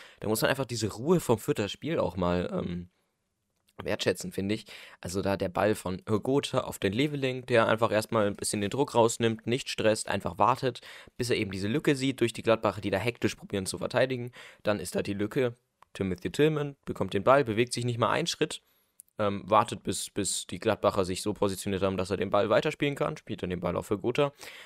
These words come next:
Also wirklich, ähm, sehr schön gespielt und dann Higuita macht es gut, nimmt dann das Tempo mit, was noch vorhanden ist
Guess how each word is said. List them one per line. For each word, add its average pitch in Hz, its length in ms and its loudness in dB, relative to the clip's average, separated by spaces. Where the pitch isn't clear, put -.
Also 117 180 0
wirklich, 113 340 -2
ähm, 98 500 -2
sehr 113 220 6
schön 113 200 -2
gespielt - 320 0
und - 80 -4
dann 101 100 2
Higuita 117 400 0
macht 113 260 0
es - 120 -8
gut, 143 240 -6
nimmt 123 240 2
dann 117 120 4
das 104 140 -6
Tempo 131 360 -2
mit, 113 240 -2
was 113 160 0
noch 104 120 0
vorhanden 117 340 0
ist 110 240 -6